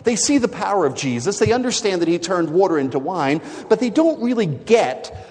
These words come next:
the fine wine. They don't really get the saving the best till now.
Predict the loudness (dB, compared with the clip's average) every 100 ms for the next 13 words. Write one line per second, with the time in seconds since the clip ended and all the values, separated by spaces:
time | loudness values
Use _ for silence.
0 | -16 -4 -2 -2 0 0 2 2 4 2
1 | 2 2 4 4 2 0 0 -2 2 4
2 | 2 0 0 0 -2 -6 -2 2 2 2
3 | -4 -2 0 -2 -2 -6 -2 -2 -2 -2
4 | -4 -4 -8